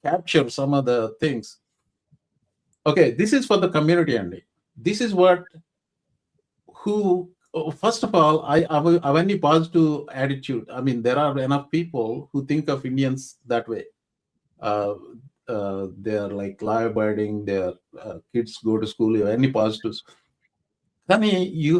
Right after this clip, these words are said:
have to also know what people think of us, okay? They shit on the street. We, Indians shit in the street. Well, in India it happens, but not here. But that's there, this, this guy believes that.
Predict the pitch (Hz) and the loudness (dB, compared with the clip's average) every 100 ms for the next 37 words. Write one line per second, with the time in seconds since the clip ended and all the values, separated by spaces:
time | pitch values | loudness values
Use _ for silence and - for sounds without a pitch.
0 | 175 190 190 175 160 147 - 170 180 170 | 2 0 6 6 6 2 0 0 2 2
1 | 143 139 131 135 151 151 156 139 160 208 | 4 4 4 2 0 0 -2 -2 -4 -2
2 | 120 - - - 120 135 165 - _ _ | -4 -4 -16 -20 -10 -8 -8 -12 _ _
3 | _ _ _ _ _ _ _ _ - 110 | _ _ _ _ _ _ _ _ -2 6
4 | 175 175 220 220 185 151 - 151 143 - | 6 6 2 4 4 2 0 -2 -2 -6
5 | _ _ - 139 135 - _ - - 135 | _ _ 0 2 2 -4 _ -20 -6 2
6 | 143 143 139 - 143 139 127 113 - 110 | 4 4 0 -2 -2 0 0 -2 -2 -4
7 | 107 _ _ _ _ _ _ _ _ _ | -4 _ _ _ _ _ _ _ _ _
8 | - 170 175 175 147 147 151 202 196 160 | -20 -6 4 6 6 4 2 4 6 6
9 | 139 123 139 160 131 127 123 120 101 107 | 4 0 -2 -2 -4 0 0 0 -6 -6
10 | - 120 110 _ _ 123 123 - - 143 | -10 -10 -10 _ _ -4 -4 -10 -8 2
11 | 139 139 127 120 135 - 135 127 123 135 | 4 2 -4 -8 -8 -8 -10 -6 4 4
12 | 120 120 113 104 - | 4 2 0 -2 -8